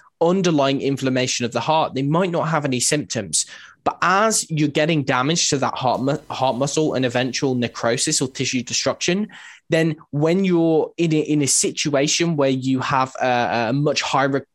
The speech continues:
requirement for the heart muscle, such as when you're on the field, when you're on the pitch, when you're doing your, um, your, your particular sport,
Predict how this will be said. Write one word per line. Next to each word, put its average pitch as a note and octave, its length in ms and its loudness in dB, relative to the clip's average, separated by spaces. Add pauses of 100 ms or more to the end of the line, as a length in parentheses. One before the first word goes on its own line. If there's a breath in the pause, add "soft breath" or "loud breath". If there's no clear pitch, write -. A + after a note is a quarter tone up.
(160)
requirement C3+ 640 0
for D3+ 120 -6
the C3+ 80 -4
heart D3 260 0
muscle, E3+ 300 -2
such C3 280 0
as B2 120 -4
when B2+ 180 0
you're B2 160 0
on A2+ 120 0
the G#2+ 40 -2
field, D3+ 500 -2 (200 loud breath)
when D3 180 0
you're B2+ 140 2
on A2+ 80 0
the G#2+ 60 -2
pitch, - 420 -2
when C#3 120 0
you're C3+ 260 0
doing C#3+ 360 2
your, A#2+ 400 0 (320 loud breath)
um, B2 540 0
your, B2 340 0
your C3 140 -2
particular - 580 -2
sport, - 560 0